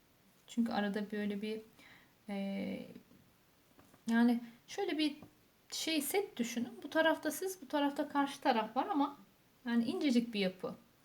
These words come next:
Yani sanki y-, hemen yıkılabilecek bir duvar gibi. Gurur, ego falansa onlar, e, eritilecek olabilir. İki de aşka yakınlaşmak, aradığın aşkı bulmak veya aşkını canlandırmak.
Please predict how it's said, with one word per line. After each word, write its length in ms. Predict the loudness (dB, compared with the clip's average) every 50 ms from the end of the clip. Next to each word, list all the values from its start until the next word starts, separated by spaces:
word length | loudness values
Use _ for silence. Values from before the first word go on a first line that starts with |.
| -20 -20 -20 -20 _ _ _ _ _ _ _
Yani 220 | 4 6 6 6 6
sanki 280 | 6 4 4 4 4
y-, 220 | 6 8 8 8 8
hemen 380 | 6 0 2 4 6 8 8
yıkılabilecek 760 | 6 6 4 6 6 8 8 6 4 2 2 2 0 0 0
bir 120 | -2 -2 0
duvar 360 | 2 2 4 4 4 2 0
gibi. 420 | -2 -6 -6 -6 -4 -4 -4 -4 -2
Gurur, 380 | -2 -2 2 2 2 2 2 2
ego 240 | 0 2 2 0 0
falansa 560 | 0 2 2 2 2 2 2 0 0 -2 -4
onlar, 460 | -4 -2 0 0 0 0 -2 -4 -10 -6
e, 120 | -4 -2 -2
eritilecek 600 | -2 -2 -4 -2 -4 -2 -2 -2 -4 -6 -4 -6
olabilir. 540 | -4 -4 -4 -4 -2 -4 -4 -4 -6 -10 -16 _ _ -20 -20 -20 -20 -20 _ _ _
İki 200 | -4 -4 -2 0
de 80 | 0 0
aşka 300 | 0 -2 -4 -2 2 2
yakınlaşmak, 1000 | 4 4 2 0 0 2 2 2 0 0 -4 -6 -6 -6 -6 -6 -6 -6 -6 -4
aradığın 300 | -2 0 4 6 8 8
aşkı 380 | 8 8 4 2 0 0 4
bulmak 560 | 6 8 8 8 6 4 0 -4 -8 -18 -20 _ _ _ -2
veya 280 | -2 0 2 2 2
aşkını 420 | 0 0 -2 -4 2 4 6 6 8
canlandırmak. 960 | 6 6 6 6 4 4 2 0 -2 -4 -4 -4 -2 -4 -4 -6 -8 -16